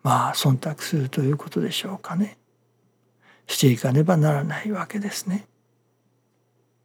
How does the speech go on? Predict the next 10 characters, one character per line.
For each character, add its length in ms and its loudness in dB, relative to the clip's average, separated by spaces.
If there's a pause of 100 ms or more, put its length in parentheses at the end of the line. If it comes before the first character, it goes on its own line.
(1600)
と 380 6
い 420 8
う 20 6
よ 240 8
う 60 4
に、 240 0 (2250)
「な 140 2
る 120 -4
ほ 120 -8
ど、 260 4